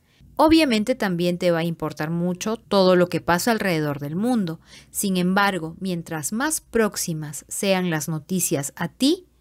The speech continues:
más atención van a tener para ti. Bien. ¿Qué otras características tenemos?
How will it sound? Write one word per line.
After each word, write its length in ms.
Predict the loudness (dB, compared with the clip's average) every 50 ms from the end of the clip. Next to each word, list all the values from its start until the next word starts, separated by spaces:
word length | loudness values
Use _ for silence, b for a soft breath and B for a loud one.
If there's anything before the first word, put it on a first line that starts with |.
| _ _ 0
más 380 | 2 4 4 4 4 4 2
atención 600 | 0 0 0 0 -2 0 0 0 0 0 0 0
van 200 | 0 0 0 0
a 100 | -2 -2
tener 320 | -2 -4 -4 -6 -6 -6 -4
para 200 | -2 -2 -2 -2
ti. 200 | -4 -6 -8 -8 _ _ _ _ _ _ _ _ _ _ _ _
Bien. 480 | -8 -4 -2 0 0 0 0 -2 -4 -10 -18 _ _ _ _ _ _ _ b b b b b b b b b b b b b b _ _ 2
¿Qué 180 | 4 6 6
otras 340 | 6 6 6 4 2 2 2
características 960 | 2 2 2 2 0 0 -2 -4 -4 -2 -4 -6 -6 -8 -6 -4 -4 -4 -4
tenemos? 680 | -4 -6 -6 -6 -8 -12 -14 -16 -16 -16 -14 -14 -14 -16